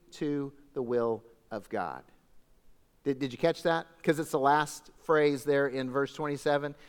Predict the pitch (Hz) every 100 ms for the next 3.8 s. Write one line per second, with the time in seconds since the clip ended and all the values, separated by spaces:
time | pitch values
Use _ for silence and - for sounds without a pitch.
0 | - _ - - 175 175 156 151 - -
1 | 233 196 226 214 - 127 123 - 127 -
2 | - 269 202 123 127 - - - 214 185
3 | 175 156 147 139 233 214 143